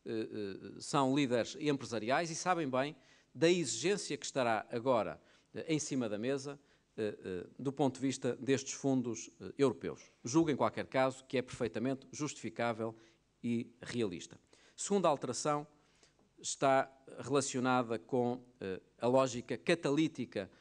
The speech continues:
do financiamento. O que é que eu quero dizer com isto? Ninguém deve esperar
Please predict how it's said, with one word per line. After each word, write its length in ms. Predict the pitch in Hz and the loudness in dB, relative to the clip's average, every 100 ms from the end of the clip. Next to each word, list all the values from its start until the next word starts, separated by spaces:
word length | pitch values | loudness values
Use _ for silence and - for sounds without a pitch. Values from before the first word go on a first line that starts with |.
| _ - | _ -10
do 200 | 131 143 | -4 -2
financiamento. 540 | 139 117 - 98 92 | 0 -2 -2 -6 -6
O 20 | |
que 80 | - | -6
é 40 | 127 | -4
que 100 | 135 | -4
eu 60 | |
quero 200 | - 131 | -2 -2
dizer 240 | 127 120 127 | -2 -4 -4
com 200 | 113 90 | -4 -6
isto? 240 | - - _ _ _ _ _ _ _ _ _ _ _ _ _ - | -10 -20 _ _ _ _ _ _ _ _ _ _ _ _ _ 0
Ninguém 400 | 185 175 196 180 | 2 4 4 4
deve 200 | 156 - | 4 0
esperar 520 | - 123 104 82 | -4 0 2 0